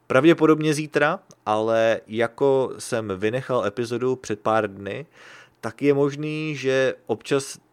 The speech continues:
vynechám i v budoucnu, a protože mám pocit, že toho je hodně. A já vím, že někteří lidi poslouchají každý den a opravdu jsem za to vděčný, jsem rád, že posloucháte,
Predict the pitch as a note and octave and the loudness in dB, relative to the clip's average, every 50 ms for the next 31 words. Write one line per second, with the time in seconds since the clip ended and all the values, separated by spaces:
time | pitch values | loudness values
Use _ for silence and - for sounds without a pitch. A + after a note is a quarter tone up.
0 | _ _ _ - - A#2 A2 A#2 A#2 B2 A#2 - C#3 B2 A#2 A#2 A#2 A#2+ A#2+ A#2+ | _ _ _ -20 -12 -6 -4 -2 -2 -2 -2 -2 0 0 2 2 0 0 -2 -4
1 | - A#2+ B2+ A#2 A2 G#2+ G2+ G2+ G2+ G2+ - - G#2 G2 F#2 G2 A2+ - _ _ | -6 -6 -6 -2 0 2 4 4 4 4 0 -4 -8 -8 -8 -8 -8 -10 _ _
2 | - - - - - - - - - _ _ - - F#2 F#2+ F#2+ F#2+ F#2 - G#2 | -20 -20 -20 -20 -20 -20 -20 -20 -20 _ _ -14 -10 -8 -8 -8 -8 -8 -8 -10
3 | - - C3+ C3 C#3+ D3 D#3 D#3+ D#3 - C#3 C3+ - - D#3 D3 C#3 C3+ C3+ D3 | -8 -6 -4 -4 -2 0 0 0 0 0 -4 -6 -4 -6 -6 -6 -8 -6 -2 0
4 | C#3+ C#3 C#3 C#3 - D3 C3 C3+ D3+ D#3 D#3+ D3+ B2 G2 G2 A2+ A2 G2+ G2+ F2+ | 2 2 0 0 -2 -2 0 2 4 4 4 4 2 2 2 0 2 0 -2 -6
5 | F2 D#2+ - - _ _ _ _ - - - _ - F#2 F2+ F2+ F#2 F#2 F#2 F2+ | -8 -10 -12 -14 _ _ _ _ -20 -20 -16 _ -8 -6 -6 -6 -6 -6 -6 -8
6 | F#2 F#2+ - - - - - _ - A#2 A#2+ A2+ A2+ A#2 A#2+ C#3 D3 D3+ D3+ D#3+ | -10 -12 -14 -20 -20 -20 -20 _ -6 2 6 8 8 8 6 4 -2 -2 -2 -2
7 | D#3+ D3 C3+ B2+ - - C#3+ - D3 C3+ B2+ B2+ C#3 C3+ - G#2 - - C3 B2 | -2 -2 -2 -4 -2 -2 -2 2 2 2 2 2 0 -2 -4 -4 -2 -2 -2 0
8 | - C3 C3+ C3+ - A2+ G#2+ G#2+ - G#2+ B2 A2 G#2+ A2 C3 C#3 - - G2+ F#2+ | 0 0 0 2 2 0 0 0 -2 -2 0 2 2 2 0 -4 -6 -4 -2 0
9 | F#2+ F#2 F#2 - - - A2 A2 G#2+ G#2 - A2 A#2+ A#2 A2+ A#2+ A#2+ A#2 - - | 0 0 -2 -4 -6 -8 -6 -6 -4 -2 0 0 0 2 0 -2 -4 -4 -2 -2
10 | A#2 A2 A2 G#2+ G#2+ G#2 - B2 A2+ G2 F#2+ F#2+ - - A2 G#2+ A#2+ C3+ - - | -2 -2 -2 -4 -4 -2 -2 -4 -4 -4 -6 -6 -6 -10 -12 -12 -12 -12 -10 -10
11 | G#2+ G2 G2+ G2+ G2 G2+ G#2+ G#2+ G#2+ G#2+ G2 - G2 - - G#2+ G2+ - G#2+ G2 | -6 -2 0 0 0 0 -2 -2 -6 -6 -6 -6 -8 -4 -4 -4 -2 -2 -2 -4
12 | G2 G2 - G2+ G2 G2+ G#2+ B2 | -4 -4 -4 -4 -4 -4 -6 -8